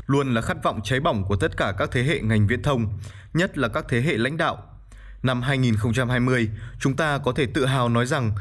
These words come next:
Việt Nam đã làm chủ hầu hết các thiết bị viễn thông, từ thiết bị người sử dụng tới thiết bị nhà mạng.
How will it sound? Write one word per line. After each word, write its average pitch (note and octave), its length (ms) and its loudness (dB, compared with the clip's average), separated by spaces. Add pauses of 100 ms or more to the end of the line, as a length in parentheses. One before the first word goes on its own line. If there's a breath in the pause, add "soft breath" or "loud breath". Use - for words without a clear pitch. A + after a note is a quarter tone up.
(220 loud breath)
Việt D#3+ 160 0
Nam E3 280 0
đã E3 100 2
làm F3 180 2
chủ B2+ 220 4
hầu A2 200 2
hết E3 140 2 (100)
các G3 160 -2
thiết G3+ 120 0
bị E3+ 160 0
viễn C#3 180 0
thông, C3+ 260 0 (340 loud breath)
từ F3+ 140 4
thiết A3+ 140 2
bị F#3+ 180 2
người B2+ 300 4
sử A2 180 2
dụng A#2+ 300 -2
tới A#2 140 2
thiết E3 160 -2
bị E3 140 0
nhà A2+ 180 4
mạng. A#2 220 0